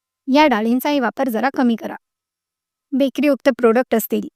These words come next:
तर त्यांचा वापर देखील कमी करा. यामुळे सहजतेने एकवीस दिवसात आपल्याला पूर्णपणे फायदा होतो आणि वारंवार देखील हा त्रास जाणवणार नाही.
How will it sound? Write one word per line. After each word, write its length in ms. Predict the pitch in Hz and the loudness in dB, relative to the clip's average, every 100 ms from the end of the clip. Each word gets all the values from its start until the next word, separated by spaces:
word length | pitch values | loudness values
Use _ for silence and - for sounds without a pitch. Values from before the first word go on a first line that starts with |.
| _ _ _ _ _ _ - | _ _ _ _ _ _ -4
तर 120 | 285 | -2
त्यांचा 300 | 262 226 220 | 0 0 2
वापर 260 | 269 226 254 | 2 2 -2
देखील 280 | 226 - 285 | -2 -4 -2
कमी 200 | 254 220 | 0 0
करा. 200 | 214 220 - _ _ _ _ _ _ _ _ _ _ 247 | -2 -8 -12 _ _ _ _ _ _ _ _ _ _ -2
यामुळे 440 | 220 302 262 247 | 2 4 4 2
सहजतेने 560 | 285 262 247 330 254 240 | -2 -4 -4 -4 -4 -4
एकवीस 400 | - 247 240 277 | -4 -8 -4 -4
दिवसात 300 | 240 233 247 | -4 -4 -4
आपल्याला 300 | 226 233 233 269 - | -6 -4 -2 -2 -2
पूर्णपणे 420 | 220 277 302 277 | -2 0 2 0
फायदा 220 | 285 226 233 | 0 -2 -2
होतो 220 | 233 359 - _ _ _ _ _ | -4 -10 -18 _ _ _ _ _
आणि 140 | 262 302 | 0 2
वारंवार 480 | 240 240 254 311 311 | 2 0 2 2 2
देखील 280 | 294 - 330 | -2 -4 -4
हा 120 | 302 | -2
त्रास 180 | 254 254 | -2 -2
जाणवणार 460 | 220 220 233 233 226 | 0 0 0 0 -2
नाही. 280 | 220 208 | -4 -4